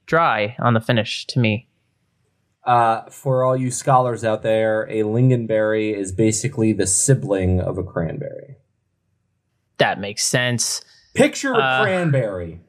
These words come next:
Speaker 2: You got
Speaker 1: you
Speaker 2: it.
Speaker 1: got it. Exactly.
Speaker 2: <laughs>
Speaker 1: Uh, yeah, this, this absolutely is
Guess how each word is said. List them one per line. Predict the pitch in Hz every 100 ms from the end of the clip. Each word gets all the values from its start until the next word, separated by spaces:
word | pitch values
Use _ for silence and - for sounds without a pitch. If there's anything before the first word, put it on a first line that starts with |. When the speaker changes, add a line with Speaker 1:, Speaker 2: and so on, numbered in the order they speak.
| _ -
Speaker 2:
You | 110
got | 117 165 139
Speaker 1:
you |
Speaker 2:
it. | 135
Speaker 1:
got | 185 156
it. | 117 - - -
Exactly. | 143 127 143 143 208 127 110 -
Speaker 2:
<laughs> | 170 - 170 139 165 139 139 139 - 139 - _ - -
Speaker 1:
Uh, | 156 147 143 143 139 131 120 - _ _ _ _ _ -
yeah, | 165 165 - -
this, | 202 - - - _ _ -
this | 262 - - - - _ -
absolutely | 196 220 - 220 185 170 160 151 -
is | 160 147 139 131 123 -